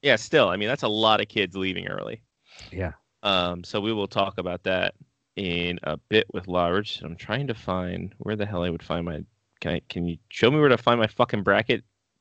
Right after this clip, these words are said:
Speaker 1: College hockey news. You sons of bitches. While I do that, yeah, no. So I went to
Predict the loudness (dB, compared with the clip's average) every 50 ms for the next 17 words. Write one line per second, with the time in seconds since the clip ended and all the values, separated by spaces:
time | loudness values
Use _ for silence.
0 | _ -4 0 2 2 2 2 2 2 2 2 0 -4 -4 -2 -4 -4 -6 -10 -16
1 | _ _ _ _ _ _ _ _ _ _ _ _ _ _ _ -12 -10 -6 -4 -4
2 | -4 -4 -4 -4 -4 -4 -4 -6 -10 -10 -12 _ _ _ _ _ _ _ _ _
3 | _ 0 4 6 8 8 6 6 6 6 8 8 8 8 6 4 0 _ _ _
4 | _ _ _ _ _ _ _ _ _ _ _ _ _ _ _ _ _ _ _ _
5 | _ 0 8 10 10 12 12 10 8 6 2 4 6 8 10 10 8 6 4 0
6 | 0 4 6 8 8 8 8 8 6 6 6 4 2 0 -2 -8 -6 -2 0 2
7 | 2 2 2 2 2 2 0